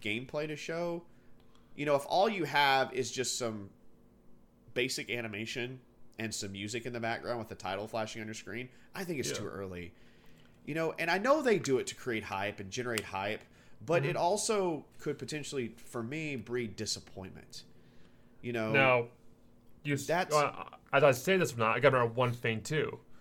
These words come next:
Speaker 2: E three last year, remember they announced at E A conference?
Speaker 1: Uh, which one?
Speaker 2: They announced Star Wars Jedi Fallen Order.
Speaker 1: Oh, yeah, that's right, yeah.
Speaker 2: Yeah, and then we saw gameplay at the V G As.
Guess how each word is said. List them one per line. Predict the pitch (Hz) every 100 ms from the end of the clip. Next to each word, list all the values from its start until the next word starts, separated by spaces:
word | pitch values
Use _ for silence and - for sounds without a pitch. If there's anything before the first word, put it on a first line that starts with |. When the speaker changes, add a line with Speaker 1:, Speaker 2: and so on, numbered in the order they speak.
| - - - - -
Speaker 2:
E | 160 160
three | 160 160 151
last | 139 127 120 156
year, | 147 104
remember | 113 120
they | 120
announced | 110 113 165 - - - - - - - - - - -
at | 131
E | 135 123
A | 127
conference? | 147 147 175 - - - - - - - - - - -
Speaker 1:
Uh, | 104 101 98 95
which | 110 117
one? | 95 - - - _ - - -
Speaker 2:
They | 131 135
announced | 170 147 139 -
Star | 127 120
Wars | 120 113 110 - - -
Jedi | - 113 107
Fallen | 107 107
Order. | 143 - - - -
Speaker 1:
Oh, | 151 196
yeah, | 220 107
that's | 110 -
right, | 139 90
yeah. | 131 101 92 - - -
Speaker 2:
Yeah, | 131 110
and | 123
then | 127 127
we | 120
saw | 139 120
gameplay | 120 127 123 127 120 110 107 - - - -
at | 147 151
the | 127
V | 123
G | 110 110 113
As. | - - -